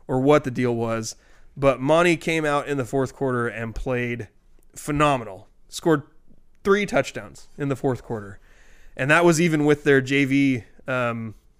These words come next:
turning the ball over on the last two possessions of the game. Montesano really just took over in the fourth quarter and,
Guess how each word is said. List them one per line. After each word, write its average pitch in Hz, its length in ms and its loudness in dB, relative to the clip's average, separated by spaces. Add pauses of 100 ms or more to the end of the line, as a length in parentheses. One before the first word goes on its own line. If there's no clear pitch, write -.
(840)
turning 143 340 0
the 131 60 -2
ball 127 260 4
over 127 280 0
on 123 120 -2
the 120 60 -4
last 120 380 -6
two 120 300 -8 (320)
possessions 127 440 -4
of 110 60 -10
the 113 80 -10
game. 113 340 -10 (580)
Montesano 127 560 -2
really 120 200 -2
just 117 200 -8
took 117 160 -8
over 113 240 -8
in 113 100 -8
the 113 60 -8
fourth 113 280 -10
quarter 113 260 -4
and, 113 140 -6